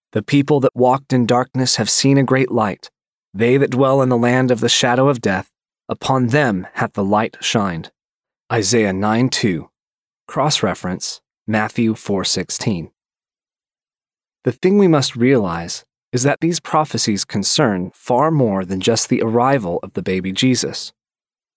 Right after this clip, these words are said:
The prophet Isaiah has more on his mind than providing feel-good quotes for our Christmas cards. Here is something he says in the next breath, something that has shown up on numerous Christmas cards.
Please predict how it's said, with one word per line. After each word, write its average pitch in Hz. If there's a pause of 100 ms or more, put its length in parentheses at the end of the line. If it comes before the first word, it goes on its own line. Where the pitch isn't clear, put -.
(160)
The 139
prophet 165
Isaiah 107 (160)
has 123
more 151
on 185
his 151
mind 107 (160)
than 113
providing 110
feel-good 135
quotes -
for -
our 101
Christmas -
cards. - (720)
Here 151
is 135
something 131
he 110
says 123
in 107
the 101
next 123
breath, 127 (380)
something 151
that 135
has 139
shown 147
up 143
on 120
numerous 147
Christmas -
cards. -